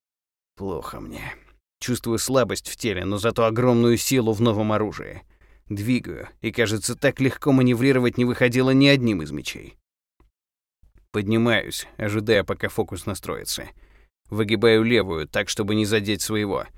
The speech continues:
Лёгкий взмах. Лезвие срезало кусок корпуса от наручников, словно масло, без сопротивления и шума.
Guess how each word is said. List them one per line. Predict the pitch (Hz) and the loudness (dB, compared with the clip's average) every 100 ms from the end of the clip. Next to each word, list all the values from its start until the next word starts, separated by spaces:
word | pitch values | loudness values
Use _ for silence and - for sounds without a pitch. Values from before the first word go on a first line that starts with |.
| - - | -20 -8
Лёгкий | 110 113 - 120 | -2 -2 0 -2
взмах. | 104 117 - - _ _ | 2 2 0 -8 _ _
Лезвие | 110 120 110 113 | 0 2 4 2
срезало | 107 127 120 117 117 | 2 2 2 2 0
кусок | - 104 120 | 0 -2 0
корпуса | - 123 - - | 4 4 2 0
от | 113 | 2
наручников, | 107 127 120 117 107 110 | 4 2 2 -2 -2 -2
словно | 123 123 123 | 2 4 4
масло, | 123 113 - 64 55 | 4 2 -4 -10 -8
без | 120 - | -4 -2
сопротивления | 123 113 113 120 117 107 101 | 0 0 0 0 0 0 -2
и | |
шума. | 113 - 57 53 - | -4 -8 -12 -14 -18